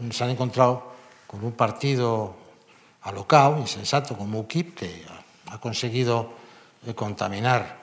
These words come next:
al país y que, por cierto, ha desaparecido. Su líder se ha ido y sus objetivos ya están asumidos por el Partido Conservador. Pero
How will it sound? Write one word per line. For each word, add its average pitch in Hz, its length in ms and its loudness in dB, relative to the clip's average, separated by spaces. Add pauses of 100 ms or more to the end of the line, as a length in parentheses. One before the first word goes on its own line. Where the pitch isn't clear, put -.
(120)
al 104 240 -4
país 127 400 2
y 110 60 -8
que, 107 100 -10
por - 100 -12
cierto, 151 220 -2
ha 107 60 -2
desaparecido. 104 640 -2 (180)
Su 98 140 -14
líder 113 280 -2 (220)
se 98 160 -6
ha 110 60 -2
ido 135 320 2 (600)
y 113 100 -8
sus 107 220 -6
objetivos 107 520 -6
ya 107 140 -4
están 104 460 -6
asumidos 110 580 -2
por 104 180 -6
el 101 120 -6
Partido 104 520 -6 (560)
Conservador. 104 800 -6
Pero 127 240 -6